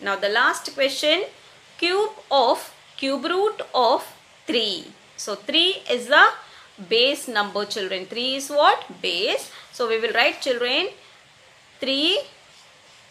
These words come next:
raised to cube of means it's a numerator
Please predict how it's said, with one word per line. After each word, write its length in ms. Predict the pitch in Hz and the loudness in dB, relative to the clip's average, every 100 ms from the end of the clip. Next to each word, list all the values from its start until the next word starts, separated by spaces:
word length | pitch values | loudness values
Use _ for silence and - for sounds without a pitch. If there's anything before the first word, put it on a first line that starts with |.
| _ - - - _ | _ -20 -20 -20 _
raised 500 | 202 202 208 208 - | 0 2 2 0 -2
to 220 | 311 415 - - - - - - - _ _ - | 2 4 2 -4 -20 -20 -20 -20 -20 _ _ -2
cube 320 | 320 392 427 - - | 2 2 0 -2 2
of 360 | 240 208 - | 4 4 -2
means 380 | 214 254 359 - - | -2 0 0 -4 -6
it's 260 | 214 208 - | -4 0 6
a 100 | 403 - - _ _ 220 | 6 4 -6 _ _ -6
numerator 720 | 214 208 233 262 254 311 | -4 0 4 4 4 6